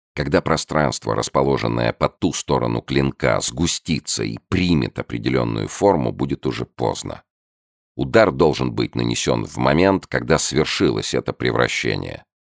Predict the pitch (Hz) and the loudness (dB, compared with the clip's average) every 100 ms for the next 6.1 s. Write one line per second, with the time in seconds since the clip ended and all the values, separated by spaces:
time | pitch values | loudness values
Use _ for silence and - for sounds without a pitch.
0 | _ _ - - - 92 80 65 52 - | _ _ -18 -10 2 4 4 0 -2 -4
1 | - 62 65 67 65 62 - 76 65 73 | -2 0 2 2 2 0 0 0 2 2
2 | 65 - - 92 - - 50 - 57 60 | 0 -4 -8 -10 -6 -6 -4 -6 -4 -6
3 | - 60 50 50 - _ _ _ _ _ | -4 -4 -4 -8 -12 _ _ _ _ _
4 | _ _ _ - 65 - 73 76 53 57 | _ _ _ -2 -2 0 0 0 -2 -2
5 | 60 60 55 - 60 57 50 50 50 - | -2 -2 -4 -6 -6 -6 -8 -8 -8 -10
6 | 52 | -12